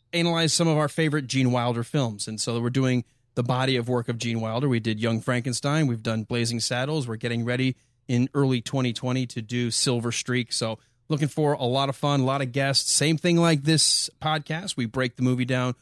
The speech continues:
one minute of the movie at a time. And, uh, if you wanna find out more, you can go to the wilder ride dot com. From there, it's got links to everything, our social media, where you can find us. We actually have an Alexa flash briefing where we do a weekly sort of news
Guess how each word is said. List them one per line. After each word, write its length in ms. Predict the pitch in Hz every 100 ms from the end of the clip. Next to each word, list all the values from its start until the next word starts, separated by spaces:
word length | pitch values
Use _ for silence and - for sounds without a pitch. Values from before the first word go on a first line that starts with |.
| _
one 320 | 113 120 131 123
minute 220 | 127 120
of 100 | 113
the 60 |
movie 360 | 113 117 113 107
at 80 | 104
a 40 |
time. 420 | - 127 139 143 - _ _ _ -
And, 400 | 117 113 110 110
uh, 120 | 110
if 80 | 107
you 80 | 131
wanna 120 | 135
find 240 | - 147 151
out 140 | 147
more, 300 | 147 180 220
you 120 | 175
can 120 | 143 135
go 180 | 135
to 200 | 131 135
the 140 | 120 117
wilder 480 | 113 123 127 120 117
ride 340 | 120 120 117
dot 280 | 117 110 -
com. 420 | 165 170 165 165 _ _ -
From 140 | 135
there, 160 | 156 165
it's 120 | 147
got 200 | - -
links 320 | 202 247 -
to 140 | - 160
everything, 340 | 139 117 104
our 120 | 104
social 320 | - 123 -
media, 520 | 120 180 170 170 165 151
where 140 | 127
you 100 | 120
can 120 | 113
find 300 | - 170 170
us. 160 | 170 - _ _ -
We 160 | 127
actually 360 | 143 143 151 135
have 220 | 131 131
an 80 | 123
Alexa 400 | 113 131 - 123
flash 420 | - 139 151 151
briefing 560 | - 160 170 165 175 165
where 100 | 127
we 120 | 127
do 180 | 120 123
a 80 | 113
weekly 460 | 120 135 - 139
sort 200 | 123 143
of 100 | 120
news 600 | 113 123 143 143 143 131